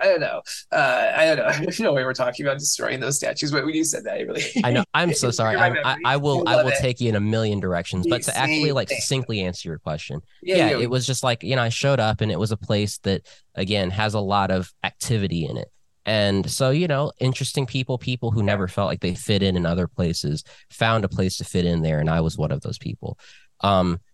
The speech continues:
Speaker 2: but yeah, I just started seeing weird shit and people just acting weird. And, like, I couldn't get down with certain things anymore. Like you said, it's like something in the air. There's
Speaker 1: Yeah.
Speaker 2: something that's, like, that, that makes people just wanna do the most, basically, in these places.
Speaker 1: Yeah.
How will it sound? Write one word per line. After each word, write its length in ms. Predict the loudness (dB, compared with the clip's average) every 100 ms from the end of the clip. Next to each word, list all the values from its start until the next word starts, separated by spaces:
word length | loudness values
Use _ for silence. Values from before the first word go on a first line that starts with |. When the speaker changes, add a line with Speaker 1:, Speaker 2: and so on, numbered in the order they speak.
| _
Speaker 2:
but 120 | -2 2
yeah, 240 | 2 4
I 40 |
just 140 | 2 2
started 240 | 2 2
seeing 320 | 0 0 2
weird 260 | 0 0 0
shit 360 | -2 0 0 0
and 80 |
people 260 | -4 -2 -2
just 160 | -2 -2
acting 360 | -4 -2 -2 -2
weird. 380 | -2 0 0 0
And, 160 | -2
like, 240 | 0 -4 -8 -20 -20 _ -6
I 60 |
couldn't 240 | 0 0 2
get 160 | 0
down 260 | -2 0 0
with 140 | 0
certain 340 | 0 0 0 -2
things 380 | 0 0 2
anymore. 540 | 2 2 0 0 0 0
Like 160 | -2 -2
you 80 |
said, 240 | 0 0 0
it's 160 | -2
like 180 | -2 -4
something 440 | -4 -2 -2 0 0
in 100 | 0
the 180 | 0
air. 240 | -4 -6 -12 _ _ _ _ _ -2
There's 200 | 0 2
Speaker 1:
Yeah. 40 | 2
Speaker 2:
something 580 | 0 0 0 2 0 0
that's, 260 | -4 -2
like, 260 | -4 -4 -6
that, 160 | -6 -6 -6
that 120 | -4
makes 280 | -2 -2 0
people 420 | 0 2 0 0 -4
just 160 | 0
wanna 240 | 2 2 2
do 120 | 2
the 100 | 2
most, 300 | 0 0 -2
basically, 520 | -4 -2 -4 -4 -4
in 80 | -4
these 160 | -4
places. 440 | -6 -6 -4 -4 -6
Speaker 1:
Yeah. 120 | -8